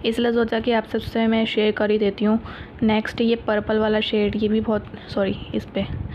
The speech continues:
ये भी बहुत amazing है, आप देख सकते हो दोनों पे लग गया, उस पहले वाले पे भी। तो इसकी भी lighting power कितनी अच्छी लग रही है, इसको भी swatch करके दिखाती हूँ। कितना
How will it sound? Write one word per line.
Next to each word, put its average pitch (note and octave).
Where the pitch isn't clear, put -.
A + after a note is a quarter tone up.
ये G#3+
भी A3+
बहुत A#3+
amazing G#3+
है, G3+
आप G#3
देख G3
सकते -
हो G3+
दोनों G#3+
पे A3
लग G3+
गया, G3+
उस G#3
पहले G3
वाले G3
पे G3
भी। G3+
तो -
इसकी -
भी A3
lighting G#3+
power G#3
कितनी A3
अच्छी G#3+
लग G#3
रही G3+
है, G3+
इसको A3+
भी A3
swatch A3
करके A3
दिखाती -
हूँ। -
कितना A3+